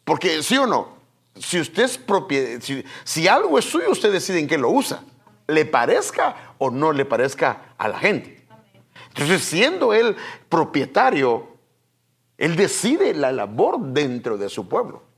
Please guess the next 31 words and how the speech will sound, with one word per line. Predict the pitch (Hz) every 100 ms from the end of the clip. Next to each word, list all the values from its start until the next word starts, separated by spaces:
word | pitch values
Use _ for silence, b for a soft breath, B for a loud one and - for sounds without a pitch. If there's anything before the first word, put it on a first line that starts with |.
| _
Hermano, | - 123 226 262
y | 170
esto, | -
y | 113
esto | 214 269
es | -
tremendo, | 170 - 302 - 147
porque | 131 139 120 B B B
fíjese | 208 196 170 -
pues, | 107 - _ _ _ B B
eh, | 139 135 127
todos | - - 359
los | 226 143
demás | 131 135 247 381 -
podían | - 127 160 202 196
ellos | 302 311 190 - B B B -
llegar | 139 190 240
a |
su | - 143
casa | - 311 330 202 B B 147
mínimo | 151 185 330 320 269 165
tres | 180 190 165
veces | 185 208 196
por | - 127
semana, | 123 117 175 294 - - -
y | 131 127
a | 110
veces, | 117 208 170
perdón, | - 127 151 101 B B
por | 120 120
año, | - 302 480 202